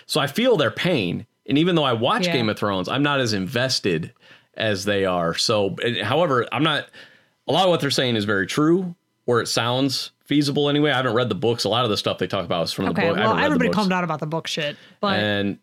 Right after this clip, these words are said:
Speaker 1: how they've changed characters and how that's affected how the, how the show is ending and everything.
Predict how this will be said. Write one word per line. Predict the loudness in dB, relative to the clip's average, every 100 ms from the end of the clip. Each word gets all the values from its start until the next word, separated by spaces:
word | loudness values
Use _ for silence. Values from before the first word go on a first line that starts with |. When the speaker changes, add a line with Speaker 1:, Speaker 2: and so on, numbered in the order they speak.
| -6
Speaker 1:
how | -2
they've | 0 0
changed | -2 -2 -2
characters | 0 0 0 -2 -2
and | -2
how | -2
that's | -2 -4
affected | -4 -4 -2 -4 -4 -4
how | -4 -4
the, | 0 0 0 -2
how | -6 -4
the | -2
show | -2 -2 -2
is | -2
ending | -2 -2 -2
and | -2
everything. | -2 -4 -4 -4 -4